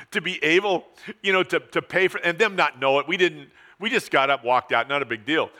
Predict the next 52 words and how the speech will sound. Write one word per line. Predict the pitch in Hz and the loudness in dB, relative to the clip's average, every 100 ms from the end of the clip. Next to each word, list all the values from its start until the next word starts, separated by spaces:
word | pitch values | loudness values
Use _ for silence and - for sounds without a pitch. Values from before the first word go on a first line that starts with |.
| - | -8
It | 165 | 0
wasn't | 269 285 233 | 0 0 0
about | 180 165 | 2 2
us | 165 - | 0 -4
being | 165 139 | -8 -6
acknowledged. | 120 113 113 104 101 - - - - | -8 -2 -2 -2 -6 -12 -20 -12 -4
It | |
was | 220 180 | -4 0
about, | 202 165 | 0 2
really | 185 196 | 0 0
about | 139 131 | 0 0
being | 135 131 | -2 -8
obedient. | 107 104 156 127 98 90 _ _ _ _ _ _ _ _ - | -10 -8 -8 -6 -8 -10 _ _ _ _ _ _ _ _ 0
Well, | 220 | 0
some | - 320 359 | 0 -2 -2
years | 262 190 151 | -2 -2 0
later | 202 247 220 135 | 0 2 0 0
now, | 110 92 135 | -2 -2 -6
okay, | 147 156 | -4 -2
so | - 170 | 0 0
fast | - 226 - | 0 0 0
forward, | 190 98 - _ _ | -2 -2 -8 _ _
fast | - 202 | -4 -2
forward. | - 127 90 - _ _ _ _ _ | -2 -4 -6 -14 _ _ _ _ _
I | - 277 | 0 0
tell | - 269 254 233 | 0 0 2 2
that | 180 - | 0 -2
story. | - - 190 190 151 98 104 _ _ _ _ _ _ _ _ - | -12 -4 -2 2 0 -2 -10 _ _ _ _ _ _ _ _ -6
I | |
tell | 156 233 226 | -2 0 0
that | 202 151 | 0 -2
story, | - 190 143 | -2 2 2
not | 202 277 | 2 2
really | 269 220 | 0 0
the | 170 | -2
second | - 208 190 | -2 -2 0
half | 151 | -2
of | 147 | -2
the | |
story, | 139 160 | -6 -6
but | 143 131 | -6 -8
the | |
first | - 165 - | -6 -4 -2
half | 143 123 | -2 -4
of | |
the | - | -6
story | - 123 | -6 -4
where | 131 | 0
I | 131 123 | 0 -2
didn't | - 196 190 165 | -4 -4 -4 -6
follow | - 151 135 | -2 -2 -2
through. | 120 151 117 | -6 -6 -6